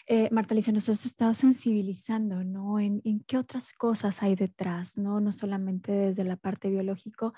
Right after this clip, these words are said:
biológica, sino también desde la parte psicológica, desde mi historia de vida, desde las experiencias previas que han detonado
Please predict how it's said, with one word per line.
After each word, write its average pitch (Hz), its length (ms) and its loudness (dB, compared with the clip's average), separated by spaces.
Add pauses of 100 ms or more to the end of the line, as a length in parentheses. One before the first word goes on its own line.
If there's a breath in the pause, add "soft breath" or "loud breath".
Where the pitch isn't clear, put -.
(300 loud breath)
biológica, 226 580 4
sino 226 220 0
también 208 340 -2
desde 214 220 0
la 190 140 0
parte 196 360 -2 (300 soft breath)
psicológica, 214 1040 2
desde 202 240 -8
mi 202 120 -4
historia 202 360 -2
de 202 160 2
vida, 202 640 0
desde 196 280 -6
las 190 200 -6
experiencias 208 840 0
previas 208 560 2 (640 loud breath)
que 233 320 4
han 226 200 6
detonado 220 760 2